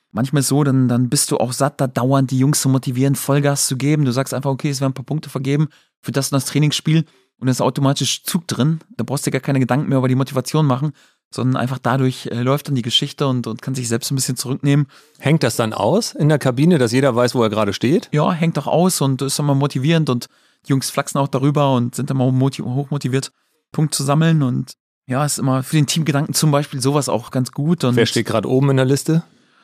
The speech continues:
Speaker 1: Boah, weiß ich gar nicht. Ich glaube, dass Lars Stindl in einer ganz guten Position ist, wenn ich das automatisch, also ist jetzt gar nicht so, dass ich da jeden Tag drauf gucke und dann schaue, oh, der ist aber super und der ist schlecht, ist eigentlich eher so eine Motivation für die Jungs.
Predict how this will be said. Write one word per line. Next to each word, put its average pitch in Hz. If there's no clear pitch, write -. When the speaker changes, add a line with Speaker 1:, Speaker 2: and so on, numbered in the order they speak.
Speaker 1:
Boah, -
weiß -
ich 131
gar 117
nicht. 131
Ich -
glaube, 165
dass 156
Lars 151
Stindl 196
in 196
einer 190
ganz 196
guten 170
Position 180
ist, -
wenn 185
ich 175
das -
automatisch, 80
also 127
ist 139
jetzt 135
gar 120
nicht 139
so, 123
dass 135
ich 131
da 139
jeden 127
Tag 131
drauf 131
gucke 131
und 120
dann 117
schaue, 127
oh, 135
der 123
ist 123
aber 123
super 131
und 127
der 135
ist 127
schlecht, 151
ist -
eigentlich 139
eher 131
so 143
eine 143
Motivation 143
für -
die 131
Jungs. 160